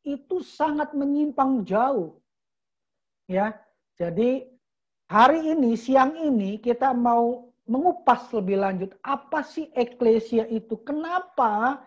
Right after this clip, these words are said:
Tuhan Yesus berkata bahwa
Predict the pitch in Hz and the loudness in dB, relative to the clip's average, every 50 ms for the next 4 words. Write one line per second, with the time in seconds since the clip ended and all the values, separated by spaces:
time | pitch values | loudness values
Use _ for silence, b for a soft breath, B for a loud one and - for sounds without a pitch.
0 | b b b b b b b _ _ - 339 330 320 294 - - 254 262 262 247 | b b b b b b b _ _ -4 -2 -2 -2 -2 0 2 2 2 4 4
1 | 233 220 220 214 - - - 339 381 - - - - - _ _ _ _ _ _ | 4 2 2 0 -2 -4 0 2 2 2 0 -8 -20 -20 _ _ _ _ _ _
2 | - 196 220 226 226 - 247 254 247 247 - 294 285 254 226 220 220 214 220 233 | 0 2 2 2 2 0 -2 -2 -2 0 0 0 2 2 4 4 4 6 6 6
3 | 240 240 240 247 247 | 6 6 4 2 -2